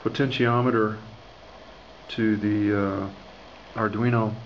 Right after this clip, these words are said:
so that I could vary the, uh, amount of time it delays or just sits up here, uh, from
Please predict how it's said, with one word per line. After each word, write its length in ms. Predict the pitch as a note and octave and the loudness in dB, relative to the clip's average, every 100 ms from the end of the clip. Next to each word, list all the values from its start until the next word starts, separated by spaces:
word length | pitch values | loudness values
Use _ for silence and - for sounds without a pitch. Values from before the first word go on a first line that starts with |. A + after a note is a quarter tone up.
| - - - - - - - - | -16 -18 -20 -20 -20 -20 -20 -8
so 260 | - B2 | 2 4
that 160 | A#2+ A#2 | 4 2
I 300 | - A#2 A#2 | 2 2 0
could 600 | A#2 A#2 A2 G#2+ G2+ G2 - - - - | 0 0 4 4 4 2 -6 -16 -18 -12
vary 680 | A2 G2+ A#2 A#2+ A2+ G#2+ G#2+ G#2 G2 | -6 0 2 4 4 2 -2 -4 -2
the, 440 | G2+ G2+ G2 G2 | 2 2 2 -2
uh, 40 | G2+ - - - - - - | -6 -12 -18 -20 -20 -20 -6
amount 180 | A2+ A#2+ | 0 2
of 100 | A#2+ | 0
time 440 | - B2 A#2 A2+ G#2 | 0 2 2 2 -2
it 100 | G2+ - - - | -6 -12 -14 -2
delays 760 | A#2 A2 A#2 A2+ G2+ G2 - | 2 6 6 6 4 0 -2
or 120 | - | -2
just 240 | G2+ G#2+ - | 0 -2 0
sits 240 | B2+ B2 | -2 0
up 160 | G#2+ - | -2 0
here, 260 | G#2 G2+ F#2+ - - - - - - - - - | 0 0 -4 -14 -18 -20 -20 -20 -20 -20 -12 0
uh, 220 | G#2+ G2+ | 2 2
from 580 | G2+ A2 G#2 G2+ G2+ | 0 0 2 0 -2